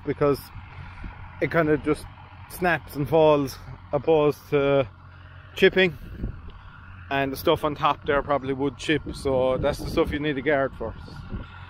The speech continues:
'cause you get a bit, the bit that's cut seems to come around again and fly, so that's what happens with it. But, um,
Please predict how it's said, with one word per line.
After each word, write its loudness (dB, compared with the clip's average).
'cause 0
you -2
get 4
a 0
bit, 2
the -4
bit 2
that's 0
cut 4
seems 0
to -12
come 0
around 4
again 0
and -2
fly, 2
so 2
that's -2
what 0
happens -6
with -4
it. -4
But, 4
um, 2